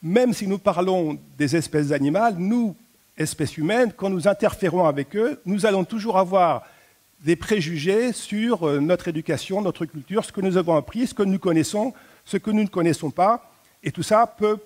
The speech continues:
plus ou moins s'expliquer. On va essayer d'un petit peu d'en, d'en parler. Je prends un exemple chez un primate, autre mammifère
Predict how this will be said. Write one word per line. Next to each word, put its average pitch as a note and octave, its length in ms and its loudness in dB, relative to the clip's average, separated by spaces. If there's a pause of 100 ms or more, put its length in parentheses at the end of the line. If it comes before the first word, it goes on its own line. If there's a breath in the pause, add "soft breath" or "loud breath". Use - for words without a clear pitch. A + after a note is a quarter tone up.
(240)
plus F#3 200 -6
ou G3+ 40 -4
moins F#3 160 2
s'expliquer. F#3+ 580 -2
On F#3 160 -2
va D#3+ 120 2
essayer F3+ 180 -2
d'un D#3 120 0
petit D#3+ 140 -14
peu G3+ 140 -2
d'en, E3 340 0
d'en D3+ 140 -4
parler. A2+ 300 -8 (1400 loud breath)
Je G#3+ 120 2
prends B3+ 220 0
un A#3 80 2
exemple E3+ 540 0 (360)
chez F3 220 -4
un D#3 160 2
primate, - 640 -2 (480)
autre F3+ 320 -4
mammifère D#3 600 0